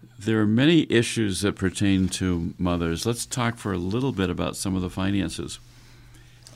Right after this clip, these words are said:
If you haven't thought about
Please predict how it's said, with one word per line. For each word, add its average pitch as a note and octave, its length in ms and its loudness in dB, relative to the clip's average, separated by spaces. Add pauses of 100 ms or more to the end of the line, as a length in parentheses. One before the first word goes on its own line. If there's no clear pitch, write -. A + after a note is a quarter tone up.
(1000)
If A#2 240 4
you A#2 400 2
haven't C3+ 460 0
thought A#2 460 2
about F#2 440 0